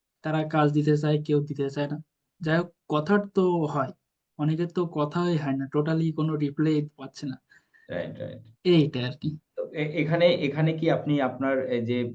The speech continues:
Speaker 2: আহ, সাতশো ডলার যে আপনি ক্লায়েন্টের ইনকাম করলেন, এটা কি কোনো প্রমাণ আপনি দেখাতে পারেন?
Speaker 1: হ্যাঁ, অবশ্যই আমি দেখাতে পারবো।
Speaker 2: হ্যাঁ, যদি আপনি দেখা-, দেখান তাহলে আসলে, আহ, যারা, আহ, ভিডিওটা দেখবে তারা আসলে কমপ্লিটলি আপনাকে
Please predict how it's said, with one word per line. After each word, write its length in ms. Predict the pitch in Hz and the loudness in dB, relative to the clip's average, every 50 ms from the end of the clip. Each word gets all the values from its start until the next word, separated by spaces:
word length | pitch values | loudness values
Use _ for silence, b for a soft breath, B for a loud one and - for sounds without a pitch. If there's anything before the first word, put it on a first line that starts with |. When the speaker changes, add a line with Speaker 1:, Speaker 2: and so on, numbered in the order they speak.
| 113 | -6
Speaker 2:
আহ, 220 | 113 113 107 107 107 | -4 -2 -2 -2 -2
সাতশো 360 | 110 110 120 113 - - 127 | -4 -4 -6 -8 -4 0 2
ডলার 260 | 123 127 127 127 120 | 2 4 4 4 4
যে 100 | 120 123 | 2 2
আপনি 220 | 117 - 120 110 - | 0 0 -2 -6 -4
ক্লায়েন্টের 400 | - 113 110 110 110 110 113 107 | -2 0 0 0 0 0 -2 -2
ইনকাম 460 | 110 110 110 107 110 110 110 110 - | -2 -2 0 0 0 0 -2 0 -2
করলেন, 260 | 110 104 104 104 110 | -2 -4 -4 -4 -4
এটা 160 | 113 117 127 | -2 0 0
কি 140 | 127 131 135 | -2 -2 -4
কোনো 240 | - 131 131 131 127 | -4 -2 -2 -2 -2
প্রমাণ 320 | - 120 117 120 127 127 | -2 0 0 2 2 2
আপনি 200 | 123 110 - 123 | 2 0 -2 -4
দেখাতে 280 | 113 110 107 113 110 120 | -4 -4 -4 -4 -4 -6
পারেন? 240 | 117 117 107 98 - - _ _ _ _ b b b b b | -6 -6 -8 -10 -12 -14 _ _ _ _ b b b b b
Speaker 1:
হ্যাঁ, 200 | - - 190 190 | 2 6 6 8
অবশ্যই 340 | 170 165 160 151 156 - 143 | 8 8 6 6 4 4 4
আমি 220 | 135 135 139 139 135 | 4 6 6 4 4
দেখাতে 320 | 135 127 127 143 - 139 | 2 0 -2 -4 -2 -2
পারবো। 140 | 143 143 143 | -2 -2 -2
Speaker 2:
হ্যাঁ, 160 | 156 - - | -2 -2 -2
যদি 140 | 117 117 123 | 0 2 4
আপনি 200 | 127 123 135 135 | 4 4 4 2
দেখা-, 320 | 120 117 117 123 120 110 110 | 2 2 2 0 -2 -2 -2
দেখান 300 | 113 110 - 147 143 135 | -2 -2 -2 -2 -4 -4
তাহলে 260 | 123 113 113 117 117 | -2 -2 -2 0 -2
আসলে, 520 | 113 113 - 113 113 113 113 113 110 110 | -2 -2 -4 -4 -4 -4 -4 -4 -6 -6
আহ, 460 | - 104 101 98 95 90 - - 90 | -6 -4 -2 -2 -2 -4 -6 -8 -8
যারা, 280 | 98 104 104 107 107 107 | -6 -4 -4 -2 -2 -2
আহ, 960 | 107 107 107 - - - _ _ _ - 80 87 82 82 73 76 76 - - | -2 -4 -4 -8 -12 -16 _ _ _ -10 -8 -6 -6 -6 -6 -8 -8 -10 -8
ভিডিওটা 320 | 107 107 107 113 110 113 | -8 -4 -2 -2 0 0
দেখবে 360 | 110 110 107 104 107 127 - | 0 0 -2 -2 -2 -2 -2
তারা 180 | - 107 104 101 | -2 -2 -2 -2
আসলে 260 | 101 101 - - 104 | -4 -6 -6 -8 -6
কমপ্লিটলি 580 | - 110 117 113 113 113 127 123 - 127 131 127 | -2 0 0 0 0 0 -2 -2 -2 0 0 0
আপনাকে 560 | 113 - 117 113 110 110 110 107 107 110 110 | 0 0 -2 -4 -2 -2 -4 -4 -4 -4 -8